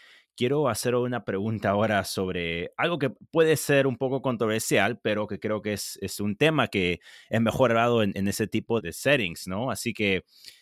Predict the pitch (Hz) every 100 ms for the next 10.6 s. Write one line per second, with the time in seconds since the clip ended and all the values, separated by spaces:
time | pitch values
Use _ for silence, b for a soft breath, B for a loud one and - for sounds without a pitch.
0 | B B _ _ 113 107 90 95 101 -
1 | 131 151 151 123 135 156 - 104 107 101
2 | 92 90 85 85 - 92 92 87 107 113
3 | 104 92 98 98 87 76 73 92 92 92
4 | 80 90 95 - 92 95 92 95 - 160
5 | 156 - 117 113 113 107 101 104 101 -
6 | 95 90 85 85 b b b _ - 113
7 | 117 110 113 107 - - 104 - - 110
8 | 127 117 110 104 104 92 92 - 92 92
9 | 131 160 101 80 - 95 92 92 92 98
10 | 107 131 131 120 - -